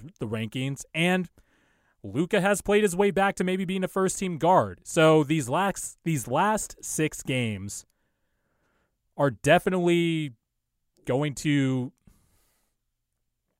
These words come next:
these last six games are definitely going to determine some things. And right now I'd give Dame the, the edge, but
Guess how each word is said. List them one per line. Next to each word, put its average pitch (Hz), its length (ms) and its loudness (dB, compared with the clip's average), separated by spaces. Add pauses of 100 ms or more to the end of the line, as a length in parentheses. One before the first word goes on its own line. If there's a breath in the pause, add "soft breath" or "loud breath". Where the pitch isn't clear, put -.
(640)
these 135 200 -2
last 170 300 -2
six - 260 -2
games 139 340 -2
are 113 140 -4 (200)
definitely 160 500 -2
going 135 320 0
to 120 580 -2
determine 127 460 -2
some 104 160 -6
things. 101 460 -10 (100)
And 127 500 -4 (1600)
right 156 280 2
now 180 200 2
I'd 160 160 2
give 139 200 -2
Dame 135 240 -4
the, 123 280 -6
the 120 240 -4
edge, 135 380 -2 (120)
but 160 260 -2